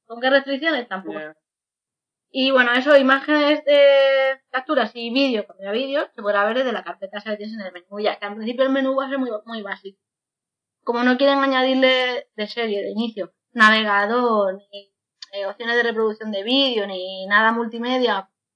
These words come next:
Speaker 1: por el hecho de que, vamos, ya han escarmentado con Wii U y con tres D S, de que todo el tema de piratería siempre le ha venido por ahí, pues aquí lo han capado todo. Que igual más adelante van metiendo cosas.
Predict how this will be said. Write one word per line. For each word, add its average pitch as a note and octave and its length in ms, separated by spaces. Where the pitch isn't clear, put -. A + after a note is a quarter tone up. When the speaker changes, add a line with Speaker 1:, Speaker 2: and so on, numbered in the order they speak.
Speaker 1:
por A3 140
el G#3 100
hecho A#3+ 280
de G#3+ 120
que, - 320
vamos, A3+ 340
ya A3+ 140
han B3 80
escarmentado A3+ 600
con A3+ 220
Wii A3+ 420
U A#3+ 160
y A3 80
con A3 180
tres A3 220
D A3+ 160
S, C4+ 320
de G#3+ 160
que G3+ 220
todo A#3 140
el A3 100
tema A3+ 200
de A3 80
piratería A3+ 500
siempre G#3 220
le G#3 60
ha G3+ 40
venido G#3 220
por G#3 140
ahí, G#3 160
pues A3+ 160
aquí A3 160
lo A3+ 80
han A3 80
capado G#3 300
todo. F#3+ 260
Que A#3 100
igual A3+ 220
más B3+ 140
adelante B3+ 400
van C4+ 140
metiendo G3 360
cosas. D4+ 380